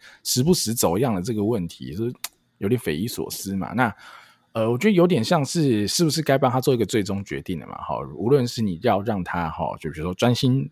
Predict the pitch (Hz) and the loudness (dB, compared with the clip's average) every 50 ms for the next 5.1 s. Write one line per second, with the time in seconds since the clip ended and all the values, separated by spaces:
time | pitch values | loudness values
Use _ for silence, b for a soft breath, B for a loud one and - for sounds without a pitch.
0 | _ _ - - 80 101 98 92 95 98 - - 78 80 - - 50 50 - - | _ _ -8 -4 -2 -2 -2 -2 -2 -4 -4 -6 -6 -6 -6 -6 -6 -6 -8 -8
1 | - 71 - - - 92 98 90 95 95 95 - 98 85 - 95 90 85 87 78 | -6 -6 -6 -6 -6 -6 -6 -4 -4 -4 -4 -6 -8 -8 -6 -6 -6 -4 -4 -4
2 | - - 80 87 90 85 - 85 85 85 - 90 76 78 - - 80 57 - - | -4 -6 -6 -8 -8 -10 -10 -10 -6 -4 -4 -4 -4 -6 -8 -10 -10 -10 -10 -12
3 | - 60 50 - - _ _ _ _ _ _ _ _ - 110 95 87 82 82 98 | -10 -10 -10 -10 -12 _ _ _ _ _ _ _ _ 0 0 0 0 0 -2 -4
4 | 95 - 82 76 - - 107 107 104 107 104 92 78 80 80 95 90 87 80 76 | -2 -2 -2 -4 -4 -4 -2 -2 0 0 0 0 -2 -2 -2 -2 -2 -2 -2 -4
5 | 73 73 | -6 -10